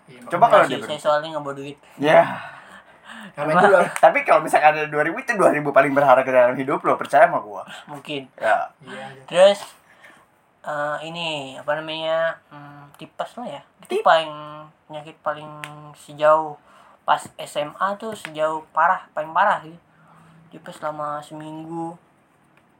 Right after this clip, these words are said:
Speaker 3: Seminggu, seminggu lebih ya, kayaknya dah. Gua tuh tipes tidak masuk sekolah.
Speaker 1: Jadi P K L.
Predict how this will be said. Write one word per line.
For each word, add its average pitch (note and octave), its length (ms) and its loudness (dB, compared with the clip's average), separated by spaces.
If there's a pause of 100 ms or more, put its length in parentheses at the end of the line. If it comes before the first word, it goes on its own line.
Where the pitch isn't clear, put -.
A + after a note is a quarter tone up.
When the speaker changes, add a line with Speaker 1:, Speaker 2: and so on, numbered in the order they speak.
(260)
Speaker 3:
Seminggu, E3+ 420 -16 (600)
seminggu F#3+ 380 -10
lebih F#3+ 460 -6
ya, F#3 100 -16
kayaknya G3+ 320 -6
dah. D3+ 120 0 (640)
Gua F3 180 -8
tuh F#3 180 -12
tipes F3+ 400 -20
tidak D#3 200 -14
masuk D3+ 240 -10
sekolah. E3+ 720 2
Speaker 1:
Jadi B2+ 180 -12
P - 60 -10
K - 100 -6 (340)
L. A3+ 100 0